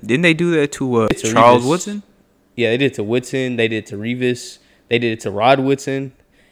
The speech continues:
Speaker 2: And
Speaker 1: Goat.
Speaker 2: every one of them had, well, Dr-, Darrelle Revis didn't really have much success at
Speaker 1: But his team was
Speaker 2: safety.
Speaker 1: horrible, so.
Speaker 2: Yeah. But the other ones we mentioned, they were actually very successful after their corner days.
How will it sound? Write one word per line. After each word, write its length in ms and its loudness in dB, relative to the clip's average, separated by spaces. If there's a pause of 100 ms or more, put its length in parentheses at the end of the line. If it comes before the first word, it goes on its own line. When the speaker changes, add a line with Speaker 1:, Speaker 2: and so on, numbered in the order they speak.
Speaker 2:
And 260 2
Speaker 1:
Goat. 140 -2
Speaker 2:
every 180 8
one 180 6
of 60 4
them 120 0
had, 280 0
well, 280 0
Dr-, 340 -10
Darrelle 340 0
Revis 260 -2
didn't 120 -6
really 160 -4
have 100 -4
much 220 -8
success 680 -12
at 180 -14
Speaker 1:
But 120 -6
his 160 -2
team 240 -6
was 140 -6
Speaker 2:
safety. 200 -12
Speaker 1:
horrible, 460 -10
so. 140 -12
Speaker 2:
Yeah. 220 -6 (380)
But 200 2
the 100 0
other 220 8
ones 180 4
we 80 0
mentioned, 420 -2
they 440 6
were 100 0
actually 380 -2
very 360 -2
successful 680 -10 (840)
after 300 -4
their 160 -2
corner 460 -6
days. 580 -6